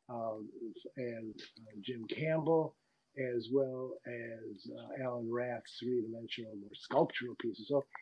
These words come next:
those are, um, uh, where I see the, the apparatus is an ongoing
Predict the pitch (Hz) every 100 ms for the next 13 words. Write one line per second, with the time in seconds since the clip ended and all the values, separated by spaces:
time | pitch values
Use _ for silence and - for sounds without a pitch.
0 | - - 143 139 175 208 214 208 170 -
1 | 151 156 151 147 143 139 139 139 135 131
2 | 117 _ _ _ _ - 135 123 123 -
3 | - - - - 156 180 185 - 180 160
4 | 156 - 139 143 - - 370 349 - -
5 | _ - 156 202 214 214 208 196 190 -
6 | 165 151 147 - 170 185 190 190 185 170
7 | 165 165 165 160 160